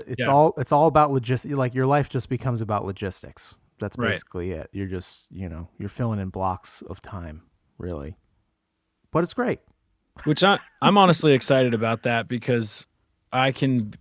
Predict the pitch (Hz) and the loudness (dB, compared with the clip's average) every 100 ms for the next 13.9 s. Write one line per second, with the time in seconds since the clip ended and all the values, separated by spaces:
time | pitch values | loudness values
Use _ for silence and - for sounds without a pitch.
0 | _ - 135 127 123 110 127 127 120 117 | _ -4 -2 2 0 2 4 4 4 2
1 | - 120 104 120 107 - 120 117 113 110 | 0 -4 -4 -4 -6 -2 0 2 0 0
2 | 110 113 110 110 104 95 - 113 110 101 | 0 0 -2 -2 -4 -6 -8 -6 -4 -4
3 | - 117 110 98 110 104 101 - _ _ | -4 -4 -4 -4 -4 -4 -6 -12 _ _
4 | _ _ _ _ _ _ 127 131 117 123 | _ _ _ _ _ _ 0 2 2 0
5 | 113 131 117 110 107 110 113 113 _ _ | 2 2 2 2 0 0 -2 -8 _ _
6 | _ 110 120 107 101 - _ _ _ _ | _ -4 -2 -2 -4 -12 _ _ _ _
7 | _ 117 120 113 110 - - - - 120 | _ -6 -2 -2 -4 -8 -20 -16 -6 -2
8 | 123 98 - _ 131 135 147 151 131 123 | -2 -4 -20 _ -2 2 2 4 4 2
9 | 120 110 120 113 107 113 104 98 - - | 2 0 2 2 0 -4 -4 -4 -8 -16
10 | _ _ _ _ _ _ _ 113 110 107 | _ _ _ _ _ _ _ -6 -2 -2
11 | 104 110 104 101 107 107 104 98 104 104 | -2 -4 -6 -8 -4 -2 -2 -6 -6 -6
12 | 98 101 110 104 98 - 95 107 101 95 | -6 -6 -6 -6 -8 -8 -8 -6 -6 -8
13 | - - 110 98 - 98 92 90 | -10 -8 -8 -8 -8 -8 -8 -10